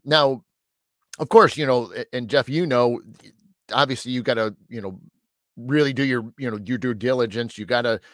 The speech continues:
know about, you know, the psychic mediums that you're working with and, and obviously, you know, uh, check them out, hang out with them, you know, w-, work with them on some other, you know, little things. And, and so that way you feel comfortable. 'Cause obviously,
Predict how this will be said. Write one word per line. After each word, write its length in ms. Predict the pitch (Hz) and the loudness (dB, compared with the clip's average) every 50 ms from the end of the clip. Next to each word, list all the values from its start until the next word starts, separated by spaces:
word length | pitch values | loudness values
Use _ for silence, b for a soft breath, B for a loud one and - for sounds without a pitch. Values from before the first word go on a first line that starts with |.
| b b b b b b 107 | b b b b b b -10
know 340 | 117 123 131 135 143 143 | -2 2 6 6 6 6
about, 400 | 135 120 98 123 117 117 104 78 | 6 4 4 2 2 2 0 -2
you 100 | 123 123 | -6 -6
know, 100 | 117 113 | -4 -4
the 120 | 104 101 - | -4 -6 -6
psychic 320 | - 131 113 - 117 98 | -4 -4 -4 -4 -6 -8
mediums 280 | 113 113 113 110 98 - | -8 -6 -6 -6 -8 -8
that 100 | 113 - | -8 -10
you're 100 | 87 101 | -6 -4
working 400 | 110 113 110 - - 113 107 107 | -4 -2 -4 -4 -6 -10 -8 -6
with 300 | 110 110 113 110 - - | -4 -4 -4 -4 -6 -8
and, 260 | 110 101 101 104 95 | -10 -8 -8 -10 -12
and 160 | 98 101 101 92 | -12 -12 -10 -8
obviously, 380 | 98 107 104 104 - 107 107 101 92 92 _ - | -8 -8 -10 -10 -10 -10 -10 -10 -10 -14 _ -10
you 100 | 120 110 | -8 -8
know, 200 | 98 95 90 b b b b b b b b b - | -8 -8 -10 b b b b b b b b b -16
uh, 220 | - 80 - - - - - _ _ _ _ _ _ _ _ _ _ _ _ _ - | -14 -14 -14 -14 -16 -20 -20 _ _ _ _ _ _ _ _ _ _ _ _ _ 0
check 220 | - 185 143 - - | 2 2 2 4 0
them 160 | 127 104 127 | -2 2 4
out, 300 | 160 180 165 165 160 - | 6 6 6 6 4 2
hang 260 | - 151 135 127 135 | 0 -2 -2 -2 0
out 220 | 143 151 165 160 156 | 0 2 2 2 4
with 220 | 156 151 151 - | 2 2 2 2
them, 480 | - 151 147 147 143 143 139 139 139 139 | 2 4 4 6 4 2 0 -2 -8 -10
you 140 | 135 135 135 | -8 -6 -4
know, 280 | 127 127 120 120 117 110 | 0 2 2 2 0 0
w-, 160 | 113 - 120 | -4 -10 -8
work 280 | 110 120 147 165 - - | -2 0 0 0 0 -2
with 100 | 160 - | -2 -2
them 140 | 160 151 151 | 0 2 2
on 140 | 151 147 131 | 2 2 0
some 160 | - 139 139 | -2 0 0
other, 300 | 143 147 156 143 135 135 - | 2 2 2 2 0 0 -4
you 80 | 151 143 | -4 -4
know, 100 | 131 131 | -2 0
little 280 | 127 147 185 208 151 | 2 2 2 2 0
things. 460 | - - 113 98 87 87 87 85 - - | -2 -2 -4 -4 -4 -8 -12 -14 -14 -12
And, 200 | 110 110 110 104 - | -10 -10 -10 -10 -10
and 360 | 110 113 113 113 107 101 - | -10 -10 -8 -10 -12 -12 -10
so 100 | - 127 | -4 -2
that 120 | 131 139 123 | -2 -2 -2
way 80 | 120 | -4
you 140 | 120 127 117 | -6 -8 -6
feel 160 | - 117 104 | -6 -6 -8
comfortable. 400 | - - 139 139 - 104 95 92 | -4 -4 -4 -4 -4 -6 -8 -8
'Cause 160 | - 101 92 | -8 -6 -4
obviously, 580 | 123 143 151 135 117 - - 127 120 117 113 | -2 -2 -2 -2 -4 -4 -4 -4 -4 -4 -6